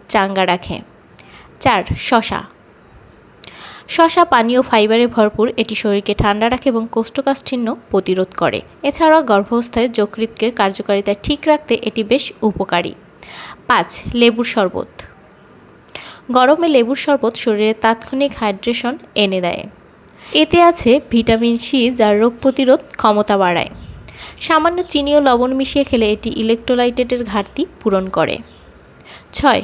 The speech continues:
সবুজ শাকসবজি। পালং শাক, লাল শাক, ঢ্যাঁড়স, পুঁই শাক ইত্যাদি সবজি গরমে খেলে শরীরে পর্যাপ্ত আয়রন, ফাইবার, যা রক্ত স্বল্পতা প্রতিরোধে সহায়ক। এগুলো হালকা রান্না করে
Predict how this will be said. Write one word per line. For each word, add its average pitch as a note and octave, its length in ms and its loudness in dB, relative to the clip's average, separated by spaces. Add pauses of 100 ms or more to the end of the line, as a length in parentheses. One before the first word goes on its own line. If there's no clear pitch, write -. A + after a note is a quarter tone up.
সবুজ C4 360 0
শাকসবজি। - 640 -6 (1300)
পালং C#4+ 300 2
শাক, C#4+ 300 0
লাল G3+ 240 2
শাক, G#3 320 -4
ঢ্যাঁড়স, G#3 500 2 (100)
পুঁই D4 160 2
শাক A#3 320 -2
ইত্যাদি A3 300 -2
সবজি A#3+ 380 -2
গরমে G3+ 380 2
খেলে A3+ 340 0
শরীরে G3+ 300 0
পর্যাপ্ত G3+ 500 0 (140)
আয়রন, G#3 420 0
ফাইবার, B3+ 340 2
যা A#3+ 120 -2
রক্ত G#3+ 280 -2
স্বল্পতা A#3+ 440 -4
প্রতিরোধে A3+ 600 0
সহায়ক। G#3 440 0 (320)
এগুলো E4 240 2
হালকা A#3+ 360 2
রান্না A3+ 280 0
করে A#3 240 2